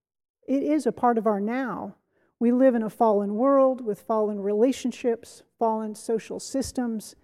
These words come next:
Enemies are here because sin is here. The good news is that enemies will not be with us forever. In glory comes complete freedom from sin, perfect understanding of one another, unlimited grace.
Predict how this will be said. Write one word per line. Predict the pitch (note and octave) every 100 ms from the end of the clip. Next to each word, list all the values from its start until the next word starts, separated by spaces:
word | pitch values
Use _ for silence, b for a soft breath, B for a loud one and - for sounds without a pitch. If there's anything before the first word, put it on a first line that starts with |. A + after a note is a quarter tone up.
| _ _ _ _
Enemies | - D4 C#4+ C4 B3 A#3 - -
are | G#3+ G#3+
here | F#3+ C4 B3
because | A#3 A#3 A3+ A3+
sin | - - D4+ G3 A3
is | G#3+ G3+
here. | A3 F#3+ - - _ _ _ _ _ _ _ _ _ _ -
The |
good | A#3+ C#4 B3+
news | D#4 G4+ F4
is | C#4+ B3
that | C4+
enemies | C4+ C#4+ D4 D4 C#4+
will | C4+
not | C4 C4
be | C4+
with | C#4 C#4+
us | G#3 -
forever. | A#3 A3 B3+ G3 F3+ - - - _ _ -
In | B3 A#3
glory | A#3+ B3+ C4 B3+
comes | B3+ A3+ -
complete | A3+ G3+ A3+ G#3
freedom | - D4+ D4+ D#4 D4
from | - B3+
sin, | - B3+ A#3+ A#3+ A#3 - _
perfect | _ D4+ C#4 B3+
understanding | - A3+ G#3+ G3+ - A#3+ A#3 A#3 A3+ - -
of | G#3+
one | G3 A3
another, | G#3 G3 G3+ G3 G3 _ _ _ _ _
unlimited | A3+ A3 A3+ B3 A3+ G3 G3 - _
grace. | - G#3 F#3+ F3 -